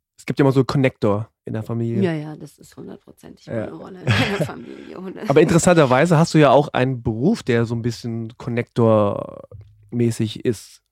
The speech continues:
Speaker 1: oder
Speaker 2: Mhm.
Speaker 1: mit Gruppen umgeht.
Speaker 2: Mhm.
Speaker 1: Also ich habe das ja ein, zweimal gesehen, wie du moderierst oder wie du auch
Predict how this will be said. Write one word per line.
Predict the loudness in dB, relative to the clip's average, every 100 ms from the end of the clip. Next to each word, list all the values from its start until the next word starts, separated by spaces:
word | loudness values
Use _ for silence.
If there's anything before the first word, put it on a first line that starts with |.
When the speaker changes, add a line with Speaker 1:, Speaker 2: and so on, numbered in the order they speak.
| _
Speaker 1:
oder | -2 2 2
Speaker 2:
Mhm. | 0
Speaker 1:
mit | -6 -6
Gruppen | 0 2 2 0 0 -4 _ _ _ _
umgeht. | -4 -2 0 2 0 -2 -18 _
Speaker 2:
Mhm. | -6 -4 -6 _
Speaker 1:
Also | -8 -2
ich | -2
habe | -2
das | -2
ja | 0 0
ein, | 0 -2
zweimal | 0 0 2 2 0
gesehen, | -4 -10 -4 -2 0
wie | 0
du | 0
moderierst | 0 -2 -2 -4 -6 -8
oder | -8 -8
wie | -4
du | -4
auch | -2 -2 -4